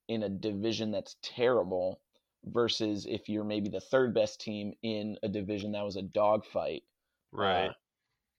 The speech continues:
Speaker 1: so, so that, yeah, so that's how they're, uh, how they're breaking it down, and, and so it's gonna be, it's gonna be crazy. I mean, it's only fifty-six games compared to the normal eighty-two, but seven games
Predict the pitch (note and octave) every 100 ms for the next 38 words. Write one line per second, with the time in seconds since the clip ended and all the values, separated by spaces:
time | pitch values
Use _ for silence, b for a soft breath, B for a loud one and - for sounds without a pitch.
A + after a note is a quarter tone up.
0 | _ - G#2 F#2+ b b b b b b
1 | b b - C#3 C#3 D#3+ C#3+ B2 B2 C#3+
2 | - C#3 C3+ B2+ B2 A#2 - - A#2 A2
3 | G#2 A#2+ A#2 G#2+ A2+ A2+ A#2+ A2+ - A2
4 | A#2 A#2 G2+ G2 F#2+ G#2+ A2 A#2 G#2+ G#2+
5 | - B2 G#2 A2 G#2+ F#2+ - _ _ _
6 | A#2+ - A#2+ - - B2 A#2 A2 A#2 B2
7 | B2+ C#3+ D#3 C#3+ - D3+ - D3+ - D3
8 | C#3+ - B2+ B2+ B2 - A2 G2+ A#2+ B2
9 | B2+ A#2+ - A#2 A2+ G#2 A2+ A2 A2 A#2
10 | A#2 B2 A2+ - A#2 A2 G#2 - - A#2+
11 | G2+ F#2 - _ _ _ D3 - C3 A#2+
12 | - _ _ _ - - C#3+ C3 C3 C3
13 | A#2 A#2+ A#2 G#2 G2 -